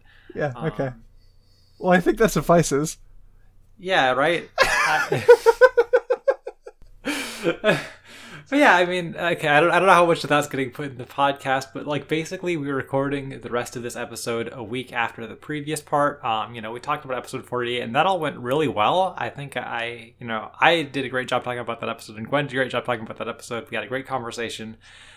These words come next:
Speaker 1: Mm-hmm.
Speaker 2: And, uh, then we started talking about episode forty-nine, and, uh, I stopped being able to hear any entire sentences that Gwen said due to some mysterious technical difficulty. Um,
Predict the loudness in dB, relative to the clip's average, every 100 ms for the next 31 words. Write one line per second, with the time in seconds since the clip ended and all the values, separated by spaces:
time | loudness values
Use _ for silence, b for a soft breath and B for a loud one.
0 | B -2 0 -2 -2 -2 -4 0 0 0
1 | -2 -8 -10 -6 0 0 2 -2 -2 -6
2 | -8 -10 -12 -6 -6 -4 -2 -2 -2 -4
3 | -8 b b b -8 -4 -4 -6 -10 -12
4 | -2 0 2 0 -4 -10 -14 -4 -2 -2
5 | 0 2 2 0 -6 -4 -4 -4 -4 -6
6 | -8 -6 -4 -4 -6 -8 -4 -2 -2 -2
7 | -4 -6 -8 -8 -6 -4 -4 -4 -6 -6
8 | -6 -6 -6 -6 -10 -8 -8 -6 -6 -8
9 | -8 -10 -10 -10 -10 -8 -8 -8 _ b
10 | _ _ _ _ _ _ -10 -6 -4 -4
11 | -6 -10